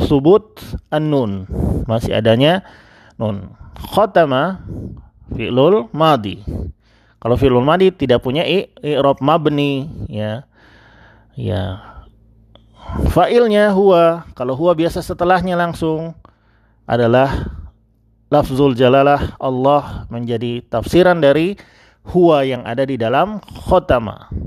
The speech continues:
ya. Allahu menjadi tafsiran huwa yang ada men-, yang ada di dalam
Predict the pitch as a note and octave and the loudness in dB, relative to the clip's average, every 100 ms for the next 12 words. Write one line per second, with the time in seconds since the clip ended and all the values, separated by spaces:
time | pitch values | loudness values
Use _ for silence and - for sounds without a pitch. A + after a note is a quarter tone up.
0 | - - A2 A2+ - _ _ _ - G#2+ | -12 -8 -6 -8 -12 _ _ _ 0 4
1 | C#3+ F#3+ G3 G3+ G#3+ - _ _ _ - | 4 4 4 2 0 -8 _ _ _ -18
2 | - - B2+ A#2+ B2 C3 C#3 - F#3 F#3+ | -16 -12 -10 -6 -6 0 0 4 4 4
3 | F#3 F#3+ G3 F#3 C#3+ D#3 D#3 C3+ C3 C3+ | 4 2 4 2 0 -2 -2 -4 -8 -8
4 | C#3 D#3 D#3+ C3+ C3 C#3+ F3 G#3 | -6 -2 -2 0 2 4 2 -2